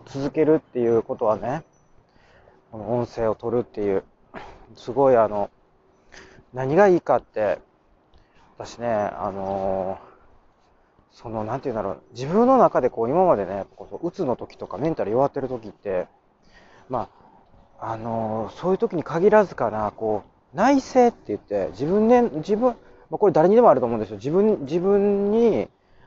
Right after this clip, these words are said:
あの、話しかけること。えっと、それは独り言を言うっていうことだけじゃなくて、もちろんその、あの、独り言もね、私、あの、結構言ってるみたいなんですけど、自分の気づかないところで。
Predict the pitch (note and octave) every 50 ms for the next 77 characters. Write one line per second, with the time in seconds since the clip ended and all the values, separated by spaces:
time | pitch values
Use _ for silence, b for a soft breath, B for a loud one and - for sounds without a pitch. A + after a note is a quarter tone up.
0 | _ _ G#2+ G#2+ G#2+ G#2+ G#2 - C3+ C#3 C3 - - - C3+ A2+ - A2+ A#2 -
1 | A#2 - G2+ G2+ - _ _ _ _ _ _ b b b b b b _ - A#2+
2 | A2 - - A#2 G#2 - - D3+ C#3+ - - - F#3+ - F#3+ F#3+ F#3 G3 - -
3 | G3+ G#3 G#3 A#3 C4 C4+ A#3+ - _ C3 B2+ B2+ C3 C#3 C3+ C3+ C3+ B2+ C3 -
4 | - _ _ _ _ _ _ _ _ - C#3 - C3 B2 B2+ B2 G#2+ C3 B2 -
5 | G#2+ A2 G#2 - - - _ - G#3 G#3 E3 A#2 F#2+ - _ _ _ _ _ _
6 | _ F#3 G3 G3 G3 A3+ A#3+ G3+ D3+ D#3 C3 A#2 - b b b b b b b
7 | _ A#2+ A#2+ A2+ G2+ - - C#3+ C#3+ C#3+ D3+ - F#3 F3+ C#3 A2+ A2+ G#2+ - G#2
8 | - - A#2 A2+ A2+ A2 F2+ F#2+ G2+ G#2 G2+ G#2 G2 F#2 - - - - G#2 A2+
9 | - - A#2+ A2 G#2+ G#2 A#2 A2+ - G2 F#2+ F#2 E2+ F2 F2 - - A2+ A2+ A2
10 | G#2 G#2+ G2+ G2+ G2+ - - G#2+ - - A2 A2 G2 - - F#2 - G2+ G2+ G2
11 | F#2+ A2 -